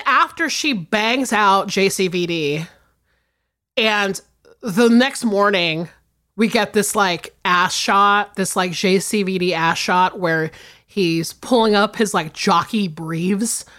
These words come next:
and then you see, like, the top part of his ass. I was like, "Okay.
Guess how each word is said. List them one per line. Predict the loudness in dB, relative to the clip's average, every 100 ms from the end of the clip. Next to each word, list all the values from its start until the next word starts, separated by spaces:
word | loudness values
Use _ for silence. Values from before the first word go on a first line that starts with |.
| -14 -2
and | 2
then | 4
you | 2
see, | 2 0
like, | 0
the | -4
top | -2 -2 0
part | -2 -2
of | -4
his | -10
ass. | -8 -4 -4 -2
I |
was | -4 0
like, | -2 -2 -4
"Okay. | -6 -2 -2